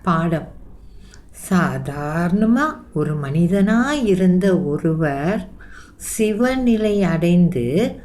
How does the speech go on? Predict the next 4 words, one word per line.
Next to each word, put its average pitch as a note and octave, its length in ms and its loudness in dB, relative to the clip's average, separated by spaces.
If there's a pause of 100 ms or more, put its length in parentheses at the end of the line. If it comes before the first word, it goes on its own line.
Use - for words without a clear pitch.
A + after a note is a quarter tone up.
(260)
சிவனோடு D#4+ 1300 2 (120)
ஐக்கியம் A#3 680 0 (320)
ஆன A#3 520 2
ஒருவரோட F#3 1200 2